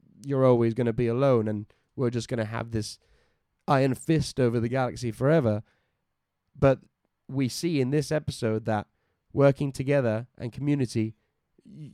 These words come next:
you come out the better side, <laughs> you know? Like, even with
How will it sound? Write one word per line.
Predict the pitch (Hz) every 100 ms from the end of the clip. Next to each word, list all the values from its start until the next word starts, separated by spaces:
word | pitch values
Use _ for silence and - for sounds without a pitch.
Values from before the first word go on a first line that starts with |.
| 117
you | 147 147
come | - 175 170
out | 170 127
the | 123
better | 151 143
side, | 120 160 151 104 -
<laughs> |
you | 113
know? | 107 - 123 127 - - _ -
Like, | 127
even | 123 143 175 175 170
with | 151 156 -